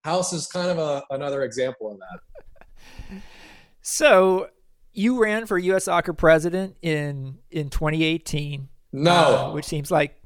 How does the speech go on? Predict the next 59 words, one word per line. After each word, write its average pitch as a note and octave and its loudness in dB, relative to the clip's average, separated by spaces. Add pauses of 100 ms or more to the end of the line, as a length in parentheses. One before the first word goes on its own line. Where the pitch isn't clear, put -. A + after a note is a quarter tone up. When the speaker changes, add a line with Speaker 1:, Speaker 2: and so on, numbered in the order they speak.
(120)
Speaker 2:
which E3 0
seems D3+ 2
Speaker 1:
No, E3 8
Speaker 2:
like - 6
forever E3 6
Speaker 1:
I'm D#3+ 6
not, D#3+ 4
Speaker 2:
ago. D3 2 (120)
Speaker 1:
no, D#3 2
I'm C#3+ 0
not. D3 4
No, D3 -2
I'm C3+ -4
not. B2+ -4 (760)
I'm B2+ -8
not C#3+ 0
gonna - 8
do D#4 8
it. - 4
Speaker 2:
<laughs> F4 0
Speaker 1:
Don't - 4
even B3+ 6
Speaker 2:
You B3+ 4
know C4+ 10
Speaker 1:
ask E4 12
Speaker 2:
where D#4 12
Speaker 1:
it. D4+ 8
Speaker 2:
I'm C#4 2
going D4 10
with A#3 6
this. G3+ 6
You G3+ 4
know C4 10
where D#4 10
I'm C4+ 6
going A#3+ 8
with F3+ 0
this. F#3 2
There's G#3 6
a G3 2
U A#3+ 4
S D4 8
soccer A3 6
presidential A3+ 4
election F#3 2
coming C#4 4
in F#3+ -2
February, F3+ 6
and G#3 0
then C#4 4
another B3 8
one, E3+ 2
the G#3 4
regular G3+ 4
four-year F#3 0
one, E3+ 0
the E3 -2
year D#3+ 0
after. G3+ 0